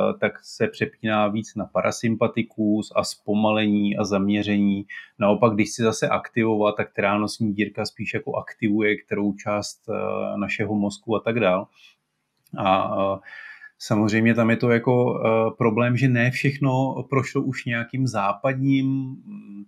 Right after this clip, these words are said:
testováním, nějakýma studiema a ne všechno se dá ověřit jako tím naším způsobem. A, aspoň zatím. Ehm, nevíš třeba o něčem, co, co už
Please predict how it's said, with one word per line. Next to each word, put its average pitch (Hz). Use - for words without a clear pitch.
testováním, 127
nějakýma 120
studiema 107
a 113
ne 113
všechno 120
se -
dá 117
ověřit 110
jako 113
tím 120
naším 123
způsobem. 104
A, 107
aspoň 120
zatím. -
Ehm, 98
nevíš 113
třeba 190
o 156
něčem, 143
co, 131
co 139
už -